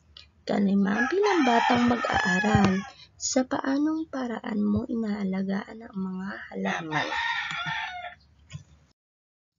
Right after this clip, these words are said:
Para sa ilapat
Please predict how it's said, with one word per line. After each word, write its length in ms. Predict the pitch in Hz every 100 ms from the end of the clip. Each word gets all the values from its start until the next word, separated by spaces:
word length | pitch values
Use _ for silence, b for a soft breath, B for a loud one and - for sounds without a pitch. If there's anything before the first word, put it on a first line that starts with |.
| _ _ _ _ _ _ - _ B B B B B -
Para 240 | 220 220
sa 160 | 208 -
ilapat 560 | 214 190 185 185 -